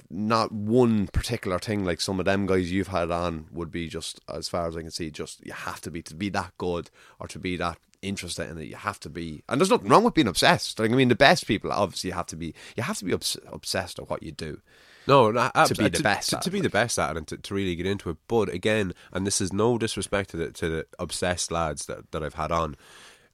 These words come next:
Speaker 2: I want people who, I want people on who are, I suppose, who's, who've something to say more so than, than,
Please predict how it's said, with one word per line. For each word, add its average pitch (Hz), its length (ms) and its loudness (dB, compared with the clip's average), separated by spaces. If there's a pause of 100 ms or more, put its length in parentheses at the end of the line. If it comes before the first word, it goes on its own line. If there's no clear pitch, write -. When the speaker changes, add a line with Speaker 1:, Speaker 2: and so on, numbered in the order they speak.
(1900)
Speaker 2:
I 95 40 2
want 123 260 4
people 110 280 0
who, 90 520 -2 (420)
I 92 40 0
want 131 220 2
people 101 280 -2
on 92 200 2
who 85 180 -2
are, 76 460 -2 (1400)
I - 20 -8
suppose, 285 260 0
who's, 131 160 0
who've 120 280 0
something 117 340 -2
to 95 80 -4
say 117 400 4
more 98 240 2
so 90 240 0
than, 78 340 -8
than, 82 300 -6